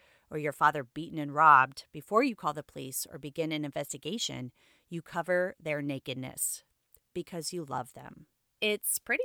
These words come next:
disturbing to think about, um, the state of mind one has to be in to protect the people who have committed such atrocities in the name of patriotism or war.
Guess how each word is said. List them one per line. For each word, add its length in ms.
disturbing 580
to 80
think 220
about, 400
um, 480
the 100
state 520
of 300
mind 640
one 240
has 260
to 100
be 240
in 120
to 120
protect 420
the 60
people 600
who 140
have 200
committed 600
such 280
atrocities 840
in 120
the 80
name 200
of 140
patriotism 920
or 160
war. 580